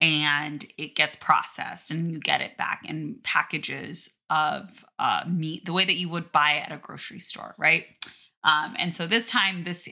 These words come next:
for some reason, this year, like, there's, people are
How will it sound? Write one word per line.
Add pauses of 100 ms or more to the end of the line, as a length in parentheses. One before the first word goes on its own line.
for
some
reason,
this
year,
like,
there's, (580)
people
are